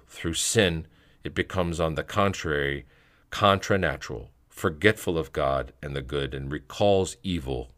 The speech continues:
and sensible realities. This illness of the memory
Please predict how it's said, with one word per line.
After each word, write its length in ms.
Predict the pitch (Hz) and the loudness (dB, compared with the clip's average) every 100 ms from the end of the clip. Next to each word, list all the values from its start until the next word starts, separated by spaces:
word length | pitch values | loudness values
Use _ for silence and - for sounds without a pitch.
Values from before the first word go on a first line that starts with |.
| _ | _
and 180 | 71 73 | -8 -6
sensible 520 | - 104 - 69 64 | 0 0 0 -6 -8
realities. 640 | 60 62 - - - - - _ _ _ - _ _ - - - - - | -8 -10 -10 -14 -18 -18 -20 _ _ _ -20 _ _ -20 -20 -20 -14 0
This 240 | 123 - 131 | 0 2 4
illness 380 | 131 135 135 | 6 6 4
of 120 | 110 98 | 0 2
the 100 | 90 | 4
memory 540 | 98 92 76 71 | 4 4 0 -4